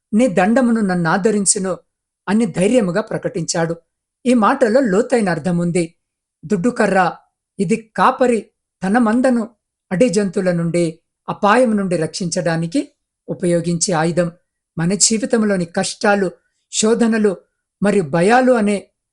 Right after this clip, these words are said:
అపాయాల నుండి దేవుని శక్తి మనల్ని రక్షిస్తుంది అనడానికి ఇదొక గుర్తుగా ఉంటుంది. దండము, ఇది కాపరి గొర్రెలను సరైన మార్గంలో నడిపించడానికి,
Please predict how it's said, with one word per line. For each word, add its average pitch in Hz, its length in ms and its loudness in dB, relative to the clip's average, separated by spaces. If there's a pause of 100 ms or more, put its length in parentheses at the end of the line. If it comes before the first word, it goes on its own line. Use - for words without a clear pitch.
(120)
అపాయాల 214 560 2
నుండి 185 440 -2 (500)
దేవుని 190 360 2
శక్తి 262 640 -2 (420)
మనల్ని 185 480 -2 (400)
రక్షిస్తుంది 214 920 0 (180)
అనడానికి 175 640 -2 (400)
ఇదొక 185 280 -2
గుర్తుగా 170 520 -4
ఉంటుంది. 165 560 -4 (540)
దండము, 226 580 0 (380)
ఇది 202 180 2
కాపరి 202 560 -2 (520)
గొర్రెలను 214 400 2
సరైన 247 400 2
మార్గంలో 175 500 0
నడిపించడానికి, 165 1000 -4